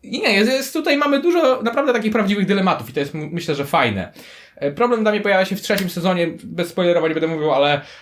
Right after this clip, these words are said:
serial moim zdaniem trochę gubi rozpęd i ostatni odcinek trzeciego sezonu uśmierca jedną z postaci. A totalnie nie mówię kogo, tutaj zresztą bohaterów tych drugoplanowych, poza naszym głównym Seanem Murphy, jest tam, nie wiem, z pięć, dziesięć osób, które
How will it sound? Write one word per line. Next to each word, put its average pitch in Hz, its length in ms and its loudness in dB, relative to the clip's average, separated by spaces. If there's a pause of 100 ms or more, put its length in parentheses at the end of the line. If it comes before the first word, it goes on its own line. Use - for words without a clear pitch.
serial 196 380 2
moim 180 180 -2
zdaniem 185 200 2
trochę 175 200 0
gubi 151 680 0 (140)
rozpęd 165 640 0 (240)
i 151 260 -8
ostatni 175 400 -2
odcinek 143 260 -4
trzeciego 151 300 -4
sezonu 156 380 0
uśmierca 151 580 -2
jedną 143 360 -2
z - 260 -12
postaci. 127 600 -4 (560)
A 143 340 0 (120)
totalnie 254 320 -2
nie 220 80 2
mówię 208 140 2
kogo, 196 560 2
tutaj 170 180 0
zresztą 175 260 0
bohaterów 170 420 0
tych 147 140 -6
drugoplanowych, 151 840 0
poza 147 360 0
naszym 135 280 -4
głównym 131 320 -4
Seanem 135 300 -4
Murphy, 135 260 -2
jest 123 180 -4
tam, 123 140 0
nie 120 80 0
wiem, 110 120 0
z - 120 -10
pięć, 151 260 -2
dziesięć 143 360 -6
osób, 143 360 -6
które 123 480 2